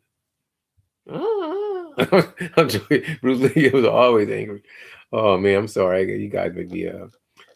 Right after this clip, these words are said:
just wanna say something more, but Tara, if you're still here,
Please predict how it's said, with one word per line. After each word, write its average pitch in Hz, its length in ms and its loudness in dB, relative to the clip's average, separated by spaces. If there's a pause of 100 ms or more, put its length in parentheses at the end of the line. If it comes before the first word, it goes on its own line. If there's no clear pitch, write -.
just 98 120 -8
wanna 95 160 -4
say - 140 -8
something 87 260 -10
more, 87 260 -4
but 87 240 -10 (800)
Tara, 101 240 2
if 92 60 -4
you're 107 100 -12
still 107 180 -2
here, 104 440 2